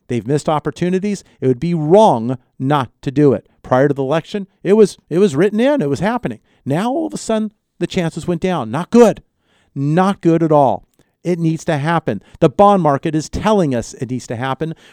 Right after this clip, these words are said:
with rates in the bond yield going over two percent.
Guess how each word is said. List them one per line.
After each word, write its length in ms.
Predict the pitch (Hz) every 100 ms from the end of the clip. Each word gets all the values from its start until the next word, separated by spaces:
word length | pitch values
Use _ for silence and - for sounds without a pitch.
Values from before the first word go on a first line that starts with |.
| _
with 160 | 139 123
rates 420 | 123 160 180 - _ -
in 120 | 131
the 60 | 120
bond 320 | - 156 170
yield 200 | 170 165
going 260 | 143 143 151
over 340 | 151 131 151
two 380 | - - 120 110 _
percent. 920 | - - 127 - - 170 156 110 -